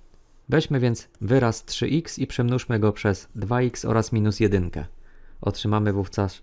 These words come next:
wówczas sześć x kwadrat, odjąć trzy x. Następnie weźmy z pierwszego nawiasu minus czwórkę i przemnóżmy przez nią każdy wyraz z drugiego nawiasu. Otrzymamy minus osiem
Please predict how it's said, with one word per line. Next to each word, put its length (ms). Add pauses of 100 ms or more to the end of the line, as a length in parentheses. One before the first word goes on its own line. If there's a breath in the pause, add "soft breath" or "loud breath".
wówczas 540 (200 soft breath)
sześć 500
x 240
kwadrat, 500 (460 soft breath)
odjąć 440
trzy 200
x. 400 (580 soft breath)
Następnie 540
weźmy 300
z 60
pierwszego 360
nawiasu 380
minus 260
czwórkę 440 (380 soft breath)
i 160
przemnóżmy 580
przez 260
nią 140
każdy 360
wyraz 260
z 40
drugiego 360
nawiasu. 480 (480 soft breath)
Otrzymamy 640 (600 soft breath)
minus 680 (220)
osiem 580